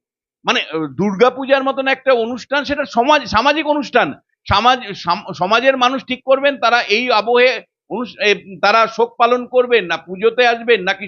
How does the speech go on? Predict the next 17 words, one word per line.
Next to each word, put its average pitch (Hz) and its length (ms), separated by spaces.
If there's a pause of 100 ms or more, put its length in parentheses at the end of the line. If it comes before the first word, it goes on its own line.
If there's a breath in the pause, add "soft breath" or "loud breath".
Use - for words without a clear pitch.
শোকও 220 300
পালন 240 360
করবেন, 233 400
পুজোতেও 247 760
থাকবেন, 208 480 (300)
সেটা 311 160
মানুষ 320 400
ঠিক, 339 200
মানুষকে 277 380
ঠিক 339 200
করতে 339 240
দিন। 208 280 (280)
আপনি 269 440
রাষ্ট্রশক্তি 320 580
হিসাবে 320 340
বলার 277 300
কে? 247 440